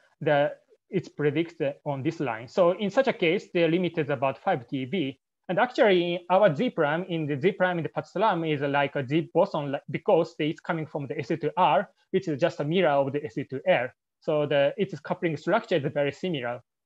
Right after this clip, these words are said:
And even though the, this Z prime can decay to the vector-like generations, so such that the, this branch fraction can be lower,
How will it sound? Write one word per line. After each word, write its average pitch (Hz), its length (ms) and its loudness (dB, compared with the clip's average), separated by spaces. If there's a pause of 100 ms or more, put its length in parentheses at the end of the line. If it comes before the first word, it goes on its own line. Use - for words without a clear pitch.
(960)
And 185 200 0
even 277 240 4
though 185 300 8
the, 160 420 4
this 190 220 0
Z 247 160 0
prime 180 340 2
can 170 200 -4
decay 170 340 0
to 170 140 -2
the 135 100 -2
vector-like 165 500 0
generations, 170 720 -4 (360)
so 160 420 4
such 208 280 0
that 160 200 2
the, 156 140 0
this 156 220 -2
branch 170 440 0
fraction 180 520 -4
can 156 180 -4
be 139 100 -4
lower, 185 460 0